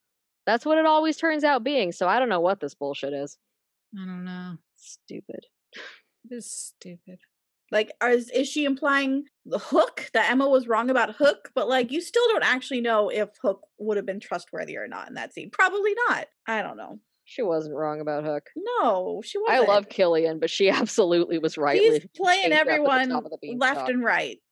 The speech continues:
Speaker 2: Yeah.
Speaker 3: this entire season.
Speaker 1: Yeah, so, like,
Speaker 3: Yeah.
Speaker 2: And
Speaker 1: if
Speaker 2: his
Speaker 1: that's what they're
Speaker 2: alliances
Speaker 1: pointing at now.
Speaker 2: changes with the wind, so.
Speaker 1: Oh, yeah.
Speaker 3: Oh, yeah.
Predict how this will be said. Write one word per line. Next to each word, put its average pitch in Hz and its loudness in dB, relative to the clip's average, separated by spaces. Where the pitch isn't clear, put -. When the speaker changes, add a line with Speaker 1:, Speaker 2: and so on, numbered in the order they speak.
Speaker 2:
Yeah. 208 0
Speaker 3:
this 247 -8
entire 247 0
season. - -14
Speaker 1:
Yeah, - -4
so, 170 -2
like, 170 -4
Speaker 3:
Yeah. - -18
Speaker 2:
And 247 4
Speaker 1:
if 262 2
Speaker 2:
his 339 4
Speaker 1:
that's 285 4
what 208 4
they're - -
Speaker 2:
alliances 226 2
Speaker 1:
pointing 196 0
at 165 -2
now. 160 -2
Speaker 2:
changes 165 -6
with 180 -8
the 165 -6
wind, 156 -8
so. - -10
Speaker 1:
Oh, 294 6
yeah. 196 4
Speaker 3:
Oh, 165 2
yeah. - 0